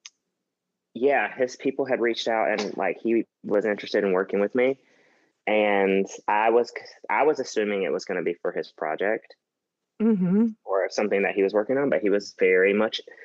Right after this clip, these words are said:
Speaker 1: interested in working with me for my project. So, like, uh, yeah, we had a Zoom session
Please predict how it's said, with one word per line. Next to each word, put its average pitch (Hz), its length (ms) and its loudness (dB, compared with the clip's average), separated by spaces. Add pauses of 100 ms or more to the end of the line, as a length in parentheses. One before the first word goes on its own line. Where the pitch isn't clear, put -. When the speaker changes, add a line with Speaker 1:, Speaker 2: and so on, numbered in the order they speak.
(360)
Speaker 1:
interested 117 360 0
in 113 120 2
working 104 340 0
with 104 200 0
me 104 140 2
for 98 120 -4
my 90 140 0
project. 95 420 0
So, 101 160 2
like, 90 400 0 (440)
uh, 90 640 0 (800)
yeah, 123 280 2
we 110 200 0
had 117 120 -2
a 107 80 0
Zoom 107 200 -4
session 107 440 -6